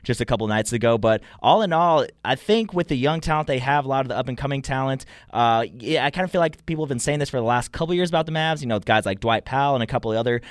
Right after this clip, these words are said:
guys. Yogi Ferrell's kind of regressed and fallen back to a very nice reserve off the bench for Rick Carlisle to call upon. Uh, and you always have your, your guys in there like Devin Harris, J J Barea to be able to take the lead. So it's kind of been just, uh,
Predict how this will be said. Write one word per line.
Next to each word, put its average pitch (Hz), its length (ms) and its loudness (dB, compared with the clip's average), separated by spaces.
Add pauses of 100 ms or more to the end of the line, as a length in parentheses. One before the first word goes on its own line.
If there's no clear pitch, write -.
(120)
guys. 123 360 2
Yogi 135 260 2
Ferrell's 143 380 2
kind 131 240 -2
of 117 100 -2
regressed 120 400 2
and 113 100 -4
fallen 117 220 2
back 110 220 2
to 113 140 0
a 101 40 0
very 117 280 4
nice 110 260 2
reserve 110 460 2
off 107 160 2
the 98 80 -2
bench 120 240 2
for 120 120 -2
Rick 117 180 0
Carlisle 127 400 2
to 123 40 0
call 131 220 2
upon. 127 360 2 (280)
Uh, 110 180 2
and 113 140 2
you 117 80 4
always 117 220 4
have 113 240 2
your, 107 340 2
your 107 160 -4
guys 110 300 4
in 110 40 0
there 104 120 4
like 95 180 0
Devin 113 220 4
Harris, 113 340 2
J 110 180 2
J 107 140 2
Barea 107 260 2
to 107 60 0
be 107 60 2
able 101 180 0
to - 60 -6
take 113 160 0
the 104 80 -2
lead. 110 260 0 (200)
So 127 420 4
it's 151 320 0
kind 214 180 0
of 208 100 -4
been 190 160 2
just, 180 320 -2
uh, 135 320 2